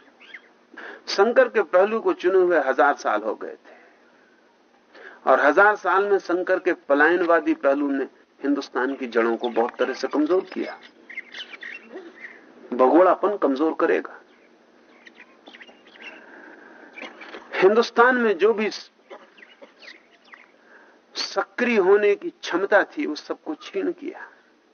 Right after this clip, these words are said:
हजार साल के अनुभव ने पेंडुलम को घुमा दिया। जरूरी हो गई कि गीता की कोई व्याख्या हो जो कर्म को प्रशय दे और कहे जोर से कि गीता कर्म के लिए ही कहती।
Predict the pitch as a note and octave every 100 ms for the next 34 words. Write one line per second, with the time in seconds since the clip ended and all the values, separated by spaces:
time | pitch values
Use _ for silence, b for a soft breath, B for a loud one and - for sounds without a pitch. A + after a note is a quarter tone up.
0 | _ _ _ _ _ _ _ - - -
1 | - _ _ - B B B - D#3+ F3+
2 | C4 C4+ B3+ B3+ B3 A3 F#3 G3+ F#3+ F3+
3 | F3 A3 - _ _ _ _ - E3+ F#3
4 | D#3+ C#3 D3 D#3+ D3+ D3+ D#3 - - -
5 | - B B B B B _ _ _ _
6 | _ _ _ _ _ - B2+ D3 F#3 A3
7 | F#3+ E3 F3+ G3 D#3+ D3+ B2 D#3+ F3+ E3
8 | D3+ C#3+ C#3+ C3 C#3 C#3+ - D3 C#3 A#2
9 | A#2 A2+ - - C#3 C#3+ A#2 A#2+ - C#3
10 | - G#2+ G2 F#2 - B B B B A#2+
11 | G#2+ - D#3+ F#3 F3+ D3+ F#3+ F3+ F#3+ E3+
12 | F3 C#3 F3 F3 D#3 - E3 F3+ F#3 F3+
13 | E3+ F3 E3+ F#3 E3 D3+ - A#2